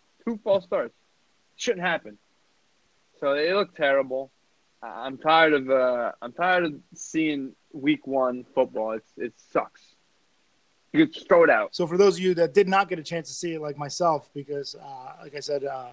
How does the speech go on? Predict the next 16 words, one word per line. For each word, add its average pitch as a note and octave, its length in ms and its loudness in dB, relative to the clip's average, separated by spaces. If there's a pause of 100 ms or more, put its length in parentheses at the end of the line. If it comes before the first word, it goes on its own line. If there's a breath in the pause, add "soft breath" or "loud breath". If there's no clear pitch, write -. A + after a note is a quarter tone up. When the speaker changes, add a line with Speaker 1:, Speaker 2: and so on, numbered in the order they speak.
(120)
Speaker 2:
I D#3 100 -4
don't D#3 140 0
get D3+ 140 -6
paid D#3+ 220 -6
enough C#3+ 280 -6
to C#3 60 -10
podcast, D#3+ 600 -2 (180)
so - 140 -4
I D3+ 60 0
actually D#3 260 -2
have D3+ 140 -2
to D3 100 -2
have D3 160 0
a D3 40 -2
job. D#3+ 300 0
Speaker 1:
Mm. D3+ 100 -10